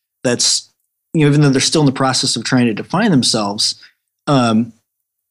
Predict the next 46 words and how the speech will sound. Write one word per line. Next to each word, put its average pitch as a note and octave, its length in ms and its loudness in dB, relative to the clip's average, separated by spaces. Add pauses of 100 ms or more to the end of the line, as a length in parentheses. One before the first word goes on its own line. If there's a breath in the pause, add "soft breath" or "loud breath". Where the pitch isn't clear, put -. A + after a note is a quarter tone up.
(420)
you D3 180 4
know, C3 100 4
in A#2+ 80 2
terms C#3 240 2
of A#2+ 180 -2
how C3 140 -2
they A#2 120 -2
choose C3+ 300 0
to C3+ 80 -2
organize B2 380 2
the - 60 -6
community C3 380 2
and G#2 120 -2
strengthen, B2+ 500 0
strengthen C#3+ 440 0
their A#2 120 0
cult-, - 320 -4 (200)
cultural C3 340 -2
narrative. A#2+ 580 0
But A#2 220 -2 (400 loud breath)
I D3 80 2
don't F#3+ 180 0
think E3+ 340 0
that C#3+ 160 -4
the C3+ 200 2
end D#3 200 4
goal, B2+ 460 2
uh, B2+ 320 0 (440)
you F3 80 -2
know, C#3+ 100 4
really D#3 420 4
is C3+ 160 2
a B2+ 40 4
new C3+ 140 4
religion B2+ 440 2
for G#2+ 160 -6
everyone, F2+ 360 -10
but B2 120 -4
instead D3 460 0
a B2+ 260 2
new C3 240 4
relationship B2+ 720 0
with A2+ 120 -6
the A#2 60 -10
divine A#2+ 340 0
altogether. A2 640 -4